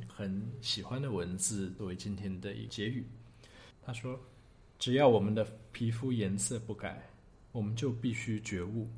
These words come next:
在前进的同时，必将永远背负着只有我们才有的损失。”我想音译的世界已渐渐离我们远去，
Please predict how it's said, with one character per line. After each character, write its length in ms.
在 220
前 280
进 220
的 80
同 300
时， 440
必 140
将 260
永 240
远 200
背 180
负 220
着 200
只 240
有 100
我 140
们 180
才 220
有 200
的 140
损 260
失。” 300
我 80
想 260
音 200
译 120
的 80
世 240
界 340
已 180
渐 200
渐 280
离 100
我 100
们 120
远 240
去， 300